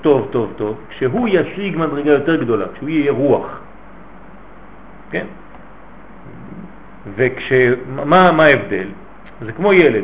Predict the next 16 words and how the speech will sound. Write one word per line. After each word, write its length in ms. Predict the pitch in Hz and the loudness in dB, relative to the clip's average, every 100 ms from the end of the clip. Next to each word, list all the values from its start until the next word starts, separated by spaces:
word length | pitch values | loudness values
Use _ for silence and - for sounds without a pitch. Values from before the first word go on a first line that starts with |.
| 87 | -4
בוא 120 | 123 139 | -8 -4
נראה, 220 | 147 147 143 | -4 -4 -2
נגיד 300 | 135 139 165 | -4 -2 -2
ילד 260 | 147 160 147 | 0 2 0
נולד. 340 | 127 110 92 - - | -2 -2 -2 -6 -14
ילד 320 | 107 160 214 170 | -4 2 2 2
נולד, 400 | 147 135 208 220 - - - - | -2 0 0 0 -6 -18 -18 -12
הוא 200 | 170 190 | -4 2
רק 180 | 214 170 | 2 2
נפש. 480 | 160 - 101 - - - - - - 190 | -4 -4 -10 -14 -18 -20 -18 -18 -16 -10
הוא 80 | |
עדיין 220 | 185 202 180 | -6 -6 -4
קטן, 340 | 160 147 123 | -6 -6 -4
אין 80 | 165 | -2
לו 120 | 156 | -2
מוחים. 280 | 127 113 | -4 -8